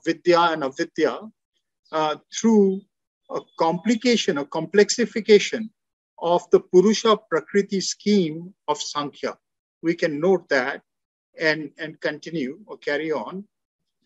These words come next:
Now, since I know I am running out of time, I will touch on what is going to happen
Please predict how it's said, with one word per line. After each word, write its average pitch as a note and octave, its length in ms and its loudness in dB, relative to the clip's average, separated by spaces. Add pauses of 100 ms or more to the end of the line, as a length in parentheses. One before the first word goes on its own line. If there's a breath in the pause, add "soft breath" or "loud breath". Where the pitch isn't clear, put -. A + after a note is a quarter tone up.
(420)
Now, G3 360 0 (580)
since - 720 0 (240)
I F3+ 180 2
know F3+ 460 2
I E3 100 -2
am D#3+ 160 -6
running E3+ 420 -2
out D#3+ 220 0
of D#3+ 100 -4 (120)
time, F3+ 560 -2 (800)
I F#3+ 180 6
will G3+ 320 8 (580)
touch A3 280 2
on F#3 380 0
what E3+ 300 0
is G#3 140 -2
going F#3+ 180 0
to F#3 80 2
happen F3 720 -6